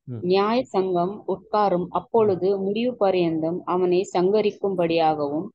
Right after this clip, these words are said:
Speaker 1: ம்.
Speaker 2: அழிக்கும்படியாகவும் அவனுடைய ஆளுகையை நீக்கி போடுவார்கள்."
Speaker 1: பாத்தீங்களா? எவ்வளவு கிளியரா கொடுத்திருக்க பாருங்க. "அவர் ஆளுக்கையை நீக்கி போடுவார்" அப்படின்னு. அதுதான் நெருப்புல போடுறானாக்கா என்ன உண்மையான ஒரு அக்னி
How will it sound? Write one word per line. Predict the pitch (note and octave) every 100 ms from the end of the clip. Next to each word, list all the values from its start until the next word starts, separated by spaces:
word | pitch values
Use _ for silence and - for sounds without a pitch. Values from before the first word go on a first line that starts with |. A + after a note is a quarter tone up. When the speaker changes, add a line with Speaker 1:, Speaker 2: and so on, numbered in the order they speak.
| _
Speaker 1:
ம். | C#3 A#2+ D3
Speaker 2:
அழிக்கும்படியாகவும் | G3 A3+ - B3 G#3+ F3+ F3+ F3 D#3 D#3 F3+ -
அவனுடைய | F3 G#3 A#3 G#3 F3+ E3+
ஆளுகையை | G3 B3 A3+ F3+ F3 G#3+
நீக்கி | G3 A3+ A#3 - -
போடுவார்கள்." | F3+ F3 E3 D3+ D3+ D#3 C#3+ _ _ B2
Speaker 1:
பாத்தீங்களா? | A#2 A2+ G#2+ G2+ G2+ _ _
எவ்வளவு | A#2+ D3 E3+
கிளியரா | D3+ E3 E3+
கொடுத்திருக்க | D#3+ D#3 D#3
பாருங்க. | D3 C3 - B2
"அவர் | A2+ A2+
ஆளுக்கையை | A#2+ C#3 C#3 C3+ B2+
நீக்கி | B2 D3 - D#3
போடுவார்" | C#3 C#3 C3+ B2+ C3 B2+ A#2 G#2+ G2+ A2
அப்படின்னு. | A2+ A2+ C#3+
அதுதான் | C3 C#3+ G#3+ G3+ - - _ _ _ _ _ B2+
நெருப்புல | D#3 D#3+ F#3+
போடுறானாக்கா | E3+ E3+ E3 D#3+ D#3
என்ன | C#3+ D3 C#3
உண்மையான | C3+ D3+ D#3 D3+ C#3+
ஒரு | C3 B2+ A#2
அக்னி | A2 A#2+ C3+ D#3